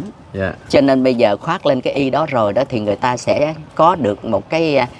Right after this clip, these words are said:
Speaker 2: cái, cái hạnh giới. Hạnh giới đó là bớt đi cái sự ham muốn.
Speaker 1: Dạ.
Speaker 2: À, không chạy theo âm thanh sắc tướng,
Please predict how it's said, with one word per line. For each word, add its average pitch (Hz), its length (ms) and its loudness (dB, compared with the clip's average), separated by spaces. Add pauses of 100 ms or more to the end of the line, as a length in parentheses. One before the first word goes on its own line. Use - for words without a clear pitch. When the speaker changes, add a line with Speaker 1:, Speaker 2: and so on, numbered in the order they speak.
(260)
Speaker 2:
cái, 170 100 2
cái 170 140 2
hạnh 110 220 -4
giới. 185 380 6
Hạnh 113 220 -6
giới 151 240 2
đó 180 400 -6
là 101 380 -4 (600)
bớt 165 280 2
đi 139 160 -2
cái 139 140 -8
sự 90 220 -8
ham 117 200 -10
muốn. 120 160 -10 (360)
Speaker 1:
Dạ. 95 200 0 (400)
Speaker 2:
À, 131 240 -2 (140)
không 151 300 0
chạy 104 300 0
theo 139 220 0
âm 135 180 -2
thanh - 140 -6
sắc - 180 -14
tướng, 175 200 0